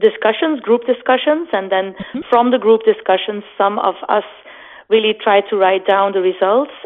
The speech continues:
Speaker 1: and to have some, um, dissemination of the results of this closed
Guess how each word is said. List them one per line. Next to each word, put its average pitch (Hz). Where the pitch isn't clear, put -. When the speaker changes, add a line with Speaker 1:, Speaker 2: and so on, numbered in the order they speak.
Speaker 1:
and 190
to 190
have 185
some, 185
um, 185
dissemination 226
of -
the 202
results 196
of 185
this 185
closed 233